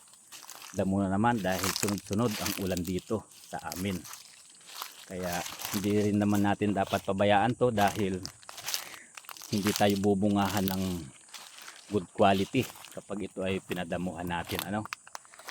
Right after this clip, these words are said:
Kaya dapat laging malinis ang tanim natin na Formosa na pinya. Ayan, di bali hanggang dito lang guys ang ating video. At paki-share na lang guys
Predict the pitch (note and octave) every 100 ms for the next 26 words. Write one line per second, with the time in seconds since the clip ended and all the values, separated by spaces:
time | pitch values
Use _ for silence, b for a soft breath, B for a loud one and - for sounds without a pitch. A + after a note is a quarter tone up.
0 | - F2+ E2+ E2+ - F#2 F#2 F2 F2 F2
1 | F2 F2+ G2 A#2+ - - - - - B
2 | B B B F#2 E2+ F2+ F#2 F2+ F2+ F2
3 | F2+ E2+ E2+ F2 E2 - E2+ D#2+ E2+ D#2+
4 | F2+ E2+ F2 E2 E2 E2+ - - - -
5 | - B B B B B - G#2+ F3+ -
6 | G2+ F2 F#2+ G2+ G#2+ A2 G2+ G2 G2 -
7 | G2+ G2+ G#2 - G2+ F#2+ F#2+ F#2+ F#2+ F2
8 | C#3+ E3 B B B B B B B B
9 | - - C#3 - D3 D3 D3 C#3 D3+ D#3+
10 | -